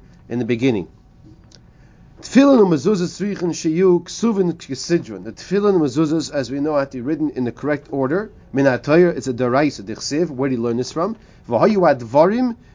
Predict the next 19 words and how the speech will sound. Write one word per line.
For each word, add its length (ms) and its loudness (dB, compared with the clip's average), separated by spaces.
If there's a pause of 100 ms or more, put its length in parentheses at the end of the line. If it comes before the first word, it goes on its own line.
the 80 -6
pasuk 360 -2
says, 320 -4
V'hayu 400 2
advarim, 520 -6 (360)
and, 440 -2 (320)
which 200 -6
means 440 4
kisidron. 720 -2
It 120 -18
has 340 -4
to 80 -8
be 220 -6
in 120 -4
order. 340 -2 (340)
People 260 -2
have 80 4
asked 260 2
me, 180 -2